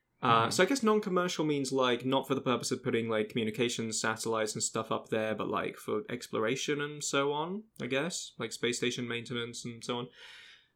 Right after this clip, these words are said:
Speaker 1: That correlates with sociology doctorates awarded in the U S, which is an interesting
Speaker 2: That's
Speaker 1: one.
Speaker 2: weird. Mm.
Speaker 1: I
Speaker 2: And it,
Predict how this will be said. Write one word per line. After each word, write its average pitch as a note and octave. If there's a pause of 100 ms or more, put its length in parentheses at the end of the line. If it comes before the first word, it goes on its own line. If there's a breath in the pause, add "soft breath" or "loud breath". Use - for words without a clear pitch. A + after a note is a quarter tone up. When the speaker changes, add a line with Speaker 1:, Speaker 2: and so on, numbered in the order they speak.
(100)
Speaker 1:
That G#3+
correlates C#3
with B2
sociology D#3+
doctorates G#2
awarded G#2+
in G#2+
the A2
U D3
S, - (260)
which C3
is D3
an F#3
interesting A3+
Speaker 2:
That's G#2+
Speaker 1:
one. A2
Speaker 2:
weird. G2 (160)
Mm. A2 (100)
Speaker 1:
I B2+
Speaker 2:
And B2
it, B2